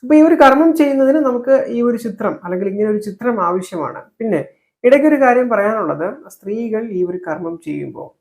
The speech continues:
ഏഴ് ദിവസം തുടർച്ചയായിട്ട് ചെയ്യാൻ സാധിക്കുന്ന ആ ഒരു കാലയളവ് നിങ്ങൾ തിരഞ്ഞെടുക്കുക. അതായത് ഈ ഏഴ് ദിവസത്തിനിടയിൽ ആർത്തവാശുദ്ധി ഉണ്ടാകാതിരിക്കാൻ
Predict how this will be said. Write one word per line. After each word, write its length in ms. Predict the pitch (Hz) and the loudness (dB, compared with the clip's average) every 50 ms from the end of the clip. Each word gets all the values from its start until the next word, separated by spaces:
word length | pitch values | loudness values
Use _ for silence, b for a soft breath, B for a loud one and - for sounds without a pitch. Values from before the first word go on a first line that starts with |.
| _ _ _ - 175 | _ _ _ -2 2
ഏഴ് 240 | 180 208 233 240 254 | 4 6 6 4 4
ദിവസം 360 | 226 240 214 208 208 233 233 269 262 - | 0 -2 -2 -2 -4 -6 -8 -8 -8 -6
തുടർച്ചയായിട്ട് 600 | 185 170 180 190 190 190 - - 208 202 202 208 | -6 -4 -4 -4 -6 -6 -6 -4 -4 -4 -4 -4
ചെയ്യാൻ 380 | 202 202 185 180 180 196 202 208 202 | -6 -4 -4 -2 -2 -2 -4 -4 -6
സാധിക്കുന്ന 580 | 196 - 190 175 180 180 202 208 220 220 214 208 | -8 -8 -6 -6 -4 -4 -6 -6 -6 -6 -4 -4
ആ 100 | 190 185 | -2 -2
ഒരു 200 | 180 190 185 180 180 | -2 -2 -4 -6 -6
കാലയളവ് 440 | 175 165 160 165 170 170 165 170 170 170 | -6 -6 -4 -4 -2 -2 -2 -2 -2 -4
നിങ്ങൾ 180 | 160 156 156 165 202 277 311 - _ _ _ _ _ _ _ _ _ _ - | -4 -4 -4 -4 -4 -6 -8 -12 _ _ _ _ _ _ _ _ _ _ -2
തിരഞ്ഞെടുക്കുക. 520 | 175 180 180 175 160 143 147 139 - 131 - - _ _ _ _ - | 2 2 4 4 2 0 0 -2 -4 -10 -12 -12 _ _ _ _ 0
അതായത് 280 | 175 175 175 180 190 254 | 4 6 6 6 4 2
ഈ 120 | 240 220 220 214 | 0 0 2 2
ഏഴ് 160 | 214 226 240 | 2 2 2
ദിവസത്തിനിടയിൽ 680 | 240 226 240 226 226 220 214 226 220 208 208 208 233 233 | 0 -2 -4 -6 -6 -6 -6 -4 -2 0 0 0 -2 -2
ആർത്തവാശുദ്ധി 760 | 208 180 180 185 185 202 196 196 196 190 190 208 196 170 196 202 | -4 -4 -4 -4 -4 -6 -6 -6 -6 -10 -8 -10 -10 -10 -10 -12
ഉണ്ടാകാതിരിക്കാൻ 840 | 196 175 170 170 180 185 180 196 190 185 175 170 165 - 180 185 | -10 -8 -6 -4 -4 -4 -4 -4 -6 -6 -6 -8 -8 -8 -8 -8